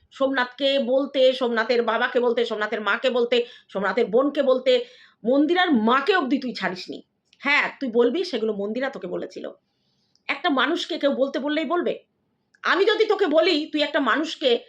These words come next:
আহ, ব-, বলে দে যে ওই মানুষটা মরে গেছে, তুই বলবি? কিংবা আমাকে যদি মন্দিরা এখন বলে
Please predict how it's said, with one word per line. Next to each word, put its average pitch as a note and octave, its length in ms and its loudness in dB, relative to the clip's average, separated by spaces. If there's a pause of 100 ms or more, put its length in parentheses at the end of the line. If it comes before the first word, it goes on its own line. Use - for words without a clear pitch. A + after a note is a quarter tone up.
(300)
আহ, G#3+ 300 0
ব-, C4+ 640 2
বলে E4 180 2
দে E4 160 2
যে C4+ 80 2
ওই C4 140 6
মানুষটা C#4 340 0
মরে B3+ 240 2
গেছে, G3+ 200 0
তুই A#3 120 -4
বলবি? A#3 400 -4 (520)
কিংবা G4 260 0 (200)
আমাকে F4 320 0
যদি F4+ 160 0
মন্দিরা D#4+ 340 2
এখন D4+ 260 0
বলে C#4 380 2